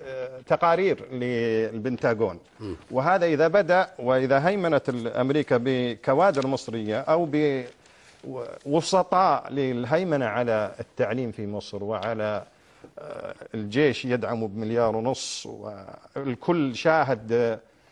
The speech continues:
Speaker 1: تعليق رئيس الأركان
Speaker 2: جميل.
Speaker 1: الأمريكي مايك كولين بعد الثورة،
Speaker 2: ما، ما بقى وقت
Speaker 1: وأدعو
Speaker 2: طويل.
Speaker 1: الجميع أنه يسمع لهذا على أساس يعرف حقيقة
Speaker 2: جميل.
Speaker 1: ما نقوله.
Speaker 2: أستاذ بدر، أنت ما رأيك في موضوع، يعني،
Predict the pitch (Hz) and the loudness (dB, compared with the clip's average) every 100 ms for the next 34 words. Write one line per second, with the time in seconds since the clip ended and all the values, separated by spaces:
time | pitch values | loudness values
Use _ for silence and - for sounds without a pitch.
0 | _ _ 135 110 139 139 - 117 117 120 | _ _ -2 0 0 0 0 -4 -2 -2
1 | 123 - 127 - 131 127 127 127 127 139 | -4 -4 -6 -2 -2 0 0 -2 -2 -4
2 | 120 120 131 147 139 - 147 147 127 123 | -4 -4 -2 0 0 0 2 2 0 2
3 | 160 131 120 120 127 - 135 123 139 120 | 2 0 -4 -6 -8 -2 0 2 0 -2
4 | - 139 151 120 147 190 156 147 175 117 | -2 -2 0 2 4 4 2 0 0 0
5 | 139 131 175 220 139 151 156 - 151 151 | 0 2 2 2 2 4 4 2 0 -2
6 | 143 175 180 165 165 190 214 - - 175 | 0 2 2 0 -2 0 -2 -2 -8 -4
7 | 190 131 127 165 170 170 165 165 160 147 | 0 0 -2 -4 0 0 0 -2 -4 -4
8 | 117 113 156 139 110 117 110 - 110 - | -6 -4 -4 -4 -6 -6 -4 -4 -6 -6
9 | 107 104 - - - 113 127 123 101 87 | -8 -8 -12 -20 -14 -6 -2 -2 -2 -6
10 | - 98 90 87 101 107 95 - - - | -6 -6 -4 -4 -4 -4 -6 -12 -20 -20
11 | _ _ _ 95 80 85 87 87 | _ _ _ -12 -10 -8 -6 -8